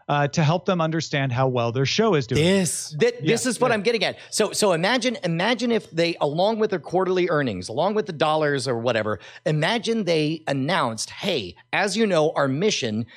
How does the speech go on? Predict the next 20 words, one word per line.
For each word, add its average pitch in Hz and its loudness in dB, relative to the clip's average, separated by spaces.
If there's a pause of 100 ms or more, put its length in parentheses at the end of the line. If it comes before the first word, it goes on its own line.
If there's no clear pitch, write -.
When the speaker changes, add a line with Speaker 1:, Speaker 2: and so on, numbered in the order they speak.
(120)
Speaker 2:
is 170 0
to 160 0
bring 151 0
every 190 0
story 156 0
to 139 -4
every 135 0
person." 107 -6
Let's, 147 -6 (200)
uh, 170 -6
whatever, 147 -2
uh, 135 -2
you 131 -4
could 139 -2
do 131 0
better 110 0
than 101 -2
that. 90 -8 (260)
But, 170 0
but 160 -2